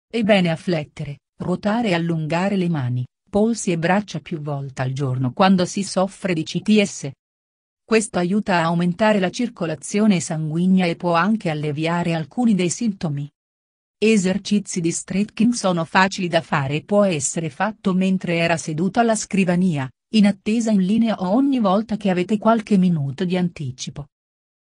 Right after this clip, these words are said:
Fare un pugno, togliere la mano e scuotere le dita. Ripetere cinque a dieci volte. Metti le mani in posizione di preghiera.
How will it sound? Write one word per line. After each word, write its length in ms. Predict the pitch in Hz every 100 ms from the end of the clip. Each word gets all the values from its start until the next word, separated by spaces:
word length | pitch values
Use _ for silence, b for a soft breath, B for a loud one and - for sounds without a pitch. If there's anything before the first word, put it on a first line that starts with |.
| _
Fare 360 | - 180 190
un 160 | 180 156
pugno, 460 | - 247 147 170 208 _ _
togliere 460 | 214 202 202 170 160
la 100 | 160
mano 300 | 180 196 160
e 60 |
scuotere 600 | 147 - 214 202 190 185
le 140 | 175 160
dita. 340 | 127 - 131 - _ _ _ -
Ripetere 680 | 214 220 240 277 202 175
cinque 420 | - 202 185 180
a 60 | 156
dieci 460 | 147 170 180 180 156
volte. 480 | 135 127 127 139 - _ _ _ _ _ _ -
Metti 460 | 214 254 - 233
le 160 | 196 190
mani 340 | 180 202 180
in 100 | 165
posizione 640 | 151 170 160 147 - 202 185
di 120 | 160
preghiera. 520 | - 151 139 131 131